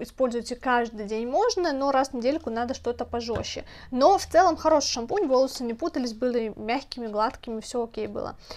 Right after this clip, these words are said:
Шампунь от Осси, а, с-, покупать не буду, у него состав, ну, я бы не сказала, что сильно отличается, единственное, что у него нет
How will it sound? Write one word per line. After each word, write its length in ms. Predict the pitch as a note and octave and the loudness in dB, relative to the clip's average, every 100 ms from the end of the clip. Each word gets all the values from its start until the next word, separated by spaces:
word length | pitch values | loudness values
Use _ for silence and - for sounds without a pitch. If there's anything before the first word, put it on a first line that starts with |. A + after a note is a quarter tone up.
| - - | -16 -4
Шампунь 480 | - D4 C#4+ E4 C4 | 0 0 2 2 2
от 200 | G#3+ - | 0 0
Осси, 480 | B3 A3 - - G4+ A#4 - - - | 0 0 0 -2 -2 -2 -10 -18 -6
а, 360 | B3 A#3+ - | -2 0 -2
с-, 120 | - | -4
покупать 480 | - D4 E4 E4+ E4 | -4 -2 2 4 4
не 120 | D#4 | 2
буду, 360 | C#4 - G#4 F4 | -2 -2 -2 2
у 80 | C#4+ | 2
него 440 | C#4 D#4 F4 B3+ - B3 | 4 6 6 4 -8 -8
состав, 440 | C#4 C#4 - D#4+ D#4+ | -6 -4 0 0 0
ну, 180 | D#4+ E4 | -2 0
я 180 | C#4+ | 2
бы 80 | F4 | 0
не 40 | E4+ | -2
сказала, 400 | - C#4 D4+ C#4+ | -2 2 2 2
что 180 | - | -2
сильно 340 | C4+ - C4+ A#3+ | -6 -4 -4 -4
отличается, 600 | A#3 A#3+ D#4 G4+ G4 C#4+ | -4 -4 0 0 0 0
единственное, 600 | A#3+ A#3 A3+ D4+ - C4 | 0 0 -2 -4 -4 -6
что 160 | - | -6
у 20 | A#3 | -6
него 220 | A#3 B3+ | -4 -4
нет 340 | A#3 B3 - | -2 -4 -6